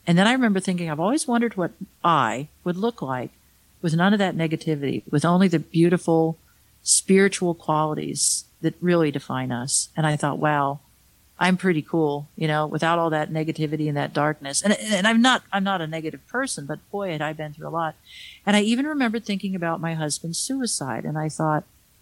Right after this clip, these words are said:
"Clean slate, it's over. This is what I've been wanting. I wanted a clean slate and I got it and it's over." And I even remember thinking, "I did not do this to myself."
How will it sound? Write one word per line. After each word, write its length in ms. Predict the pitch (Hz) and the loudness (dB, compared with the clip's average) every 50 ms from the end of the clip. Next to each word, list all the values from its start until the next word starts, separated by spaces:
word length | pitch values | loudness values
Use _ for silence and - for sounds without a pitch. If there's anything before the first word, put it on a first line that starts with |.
| _ _ _ _ _ _ _ _ - - _ _ _ - | _ _ _ _ _ _ _ _ -20 -20 _ _ _ -6
"Clean 260 | - - 180 180 185 | 0 4 6 6 6
slate, 480 | 180 - - 202 202 196 190 160 - _ _ _ | 6 4 4 2 2 2 2 0 -2 _ _ _
it's 140 | - - - | -8 -2 0
over. 380 | 165 175 185 175 156 156 151 - _ _ _ | 2 2 2 2 0 -4 -6 -8 _ _ _
This 140 | - 170 156 | -2 -2 0
is 80 | 165 175 | 0 0
what 120 | 175 170 | 2 2
I've 60 | 175 | 2
been 100 | 175 170 | 2 2
wanting. 400 | 165 165 165 - - 143 143 143 - - - 156 | 2 2 0 0 -2 -4 -6 -6 -10 -10 -6 -2
I 40 | |
wanted 260 | 151 151 156 160 160 - | 0 2 2 2 0 -2
a 20 | |
clean 260 | - - 175 170 170 | -2 -2 0 0 0
slate 320 | - - 165 156 151 147 - | 0 0 0 0 0 0 0
and 140 | 151 151 | 0 -2
I 40 | 147 | -2
got 260 | 143 - 147 147 147 | 0 0 0 0 0
it 100 | 147 147 - | 0 -2 -4
and 120 | 147 147 147 | -4 -4 -2
it's 160 | 147 - 151 | -2 0 2
over." 300 | 156 156 147 151 147 - - - - - - - - - | 2 2 2 0 -2 -4 -8 -16 -16 -14 -14 -10 -2 2
And 100 | 180 180 | 4 4
I 60 | 180 | 6
even 140 | 185 175 185 | 6 4 4
remember 300 | 185 185 196 196 190 202 | 4 4 4 4 2 0
thinking, 400 | - - 226 262 269 240 185 143 | 0 0 -2 0 0 0 0 0
"I 160 | 135 170 185 | 2 0 2
did 160 | 180 214 202 190 | 2 2 2 2
not 200 | 190 190 156 - | 2 2 2 2
do 140 | 190 202 | 0 -2
this 160 | 180 180 - - | -2 -2 -4 -4
to 100 | - 180 | -4 -4
myself." 640 | 170 165 165 - - 196 185 165 160 165 - - - | -4 -2 -2 -2 -2 -2 -2 -4 -4 -6 -10 -14 -20